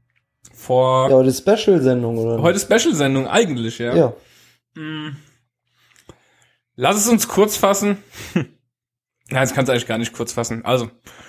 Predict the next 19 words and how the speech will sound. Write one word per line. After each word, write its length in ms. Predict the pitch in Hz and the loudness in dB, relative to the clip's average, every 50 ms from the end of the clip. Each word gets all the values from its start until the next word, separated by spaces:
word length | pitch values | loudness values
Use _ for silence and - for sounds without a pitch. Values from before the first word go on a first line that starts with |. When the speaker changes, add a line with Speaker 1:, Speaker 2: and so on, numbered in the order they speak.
| - _ - | -20 _ -10
Speaker 1:
erzähl 220 | - - 170 165 | -4 0 2 4
mal, 120 | 170 165 151 | 4 4 4
was 140 | 151 151 | 2 0
passiert 380 | - - 127 - - 123 120 120 | 0 -2 -2 -2 -2 -6 -8 -8
ist. 200 | - - - - _ _ _ - - _ _ _ _ _ _ - | -10 -16 -16 -18 _ _ _ -20 -20 _ _ _ _ _ _ -4
Äh, 320 | - 143 156 156 156 - - | 0 2 4 4 2 2 0
wir 80 | 156 | 0
hatten 160 | 170 170 - 170 | -2 0 2 2
ja 100 | 185 180 | 2 2
geplant, 400 | 175 147 147 147 160 175 185 - | 2 2 2 4 4 2 0 0
von 160 | - 156 143 | -2 0 2
Donnerstag 580 | 151 151 170 175 - - 151 151 156 156 - - | 2 2 2 2 4 4 4 4 4 2 -2 -6
bis 120 | 139 - | -4 0
Sonntag 280 | - 151 156 160 156 143 | 0 0 2 2 0 0
auf 100 | 143 - | 0 -2
dem 120 | 147 131 | -4 -2
Festival 400 | - 156 156 - - 131 120 120 120 | 0 0 0 0 0 -2 -2 -2 -4
zu 100 | - 113 | -4 -4
sein. 300 | 113 117 120 104 107 | -2 -2 -2 -4 -6